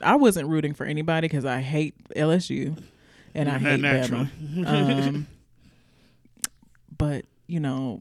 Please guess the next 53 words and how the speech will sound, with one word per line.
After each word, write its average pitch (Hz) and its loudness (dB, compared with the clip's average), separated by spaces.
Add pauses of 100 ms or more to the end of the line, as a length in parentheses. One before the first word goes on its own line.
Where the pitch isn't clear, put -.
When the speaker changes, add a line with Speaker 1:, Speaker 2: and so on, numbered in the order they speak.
Speaker 1:
Bama, 135 -4
if 131 -10
y'all 131 -4
need 139 -6
a 139 -10
shoulder 135 -4
to - -10
cry - -8
on, 120 -10 (580)
me 151 -2
as 135 -6 (280)
a 135 -8
Tiger, 127 -4
we, 143 -6
I 143 -4
have 139 -4
also 139 -2
experienced 135 -6
loss 123 -4
to - -6
L 139 -4
S 143 -4
U. 127 -4
Speaker 2:
Who 214 0
all 180 4
has 156 2
been 143 0
hurt 151 2
by 143 4
L 151 10
S 143 2
U? 160 2
<laughs> - 6 (840)
Speaker 1:
So, 196 6
you 170 8
know 180 6
what 170 8
I'm 165 6
saying? 170 4
Like, 151 2
I'm 165 4
here 185 6
for 175 0
y'all 151 6
if 147 -2
you 156 -6
need 151 -4
any 147 -4
emotional 139 -4
support 135 -4
without 131 -6
shit 135 -6
talking. 127 -8